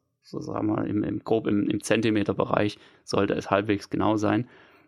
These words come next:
ja, weil es da einfach immer noch zu viele Toleranzen gibt. Aber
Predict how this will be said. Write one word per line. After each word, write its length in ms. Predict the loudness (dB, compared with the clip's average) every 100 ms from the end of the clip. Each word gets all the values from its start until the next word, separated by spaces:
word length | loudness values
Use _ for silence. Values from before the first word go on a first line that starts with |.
| -8
ja, 280 | -2 -2 -4
weil 400 | -10 -8 -2 -2
es 80 | 0
da 100 | 0
einfach 180 | 0 -4 -4
immer 220 | -2 0
noch 100 | -2
zu 160 | -4 -4
viele 220 | -4 -4
Toleranzen 560 | -2 0 2 0 0
gibt. 240 | -2 -4 -4
Aber 280 | 0 0